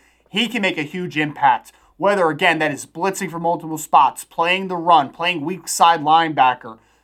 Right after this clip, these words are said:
being able to fill, uh, uh, surprisingly well for a guy that's only about two hundred twenty pounds, but the real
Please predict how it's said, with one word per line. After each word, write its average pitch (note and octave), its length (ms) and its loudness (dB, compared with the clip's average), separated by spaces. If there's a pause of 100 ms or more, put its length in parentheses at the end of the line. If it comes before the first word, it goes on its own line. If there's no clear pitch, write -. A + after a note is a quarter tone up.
being E3+ 200 0
able F#3 300 2
to F3 220 -8
fill, E3+ 760 0
uh, D3+ 180 -6
uh, D3+ 100 -10 (140)
surprisingly A#3+ 680 2
well A#3 260 6
for E3 140 -8
a - 20 -8
guy D#3+ 140 4
that's D#3 160 -4
only D#3+ 100 -4
about D3+ 220 2
two E3+ 100 -12
hundred D3+ 180 -6
twenty D3+ 220 -6
pounds, D3+ 380 2 (260)
but F3+ 220 2
the E3 140 0
real G3 540 0